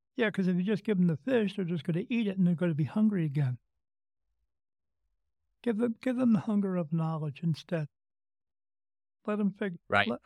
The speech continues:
Speaker 1: help them to figure things out for themselves. Don't just let 'em, because that's what we have spirit guides for. They don't, they're not just here, you know, they're not here to fix our lives.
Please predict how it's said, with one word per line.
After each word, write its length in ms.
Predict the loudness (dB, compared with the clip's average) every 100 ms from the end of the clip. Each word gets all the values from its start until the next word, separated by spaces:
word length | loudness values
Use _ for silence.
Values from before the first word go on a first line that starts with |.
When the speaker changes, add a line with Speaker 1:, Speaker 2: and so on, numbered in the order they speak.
| -8
Speaker 1:
help 220 | -4 -2 2
them 160 | 4
to 100 | 4
figure 300 | 2 -2 -2
things 280 | -2 -2 -2
out 160 | -2 -6
for 80 | -8
themselves. 440 | -8 -6 -6 -6 -4
Don't 200 | -4 -2
just 220 | -6 -2
let 240 | -2 0
'em, 160 | 0 -2 _ _ _
because 200 | -4 -2
that's 200 | -2 -4
what 100 | -6
we 140 | -4 -4
have 160 | -4
spirit 360 | -8 -6 -4 -4
guides 260 | -4 -6
for. 240 | -4 -4 -2
They 140 | -2
don't, 320 | -4 -4 -6 -6
they're 120 | -4
not 160 | -2 -4
just 200 | -6 -6
here, 260 | -2 -2 -4 _ _ _ _ _ _ _
you 80 | -2
know, 200 | 0 -2 -6
they're 120 | -2 0
not 200 | 0 0
here 100 | 0
to 100 | -2 -4
fix 240 | -6 -4
our 160 | -4 -2
lives. 480 | -2 -4 -4 -6